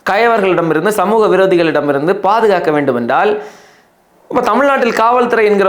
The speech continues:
ஒரு அமைப்பு இருக்கிறதா? உளவுத்துறை என்கிற ஒரு அமைப்பு இருக்கிறதா? சட்டம் ஒழுங்கு இருக்கா இல்லையா என்கிற பெரிய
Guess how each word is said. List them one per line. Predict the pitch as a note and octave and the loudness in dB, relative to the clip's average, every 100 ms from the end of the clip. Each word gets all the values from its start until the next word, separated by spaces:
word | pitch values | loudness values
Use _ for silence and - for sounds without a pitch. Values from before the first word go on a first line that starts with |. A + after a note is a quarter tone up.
| F3+ | 2
ஒரு | E3 | 0
அமைப்பு | F3+ F3+ F3+ F3 D#3+ - - - _ _ - | 0 -2 0 0 0 -4 -14 -20 _ _ -4
இருக்கிறதா? | D#3+ F3 C#3+ C3+ G3 G3 - - _ _ _ - | -2 0 0 0 -2 -4 -12 -20 _ _ _ -4
உளவுத்துறை | E3+ B3+ C4+ C4 A#3 G#3 | 0 2 0 0 0 2
என்கிற | G3 F3+ E3 | 2 2 0
ஒரு | D#3 | 0
அமைப்பு | F#3 F3+ E3 | -2 0 -2
இருக்கிறதா? | E3+ C#3+ B2+ G3 - - _ _ _ _ _ G3+ | 0 0 0 -2 -8 -20 _ _ _ _ _ -4
சட்டம் | G3+ C#4 C4+ | -2 0 0
ஒழுங்கு | A3 A#3 G3 F#3 | 0 0 0 0
இருக்கா | C4 G3+ G#3 G3+ F#3+ | 0 0 0 0 0
இல்லையா | G3 G#3 F3+ | 2 2 0
என்கிற | E3 D#3 - - | 0 -2 -2 0
பெரிய | C4+ D#4+ | 0 2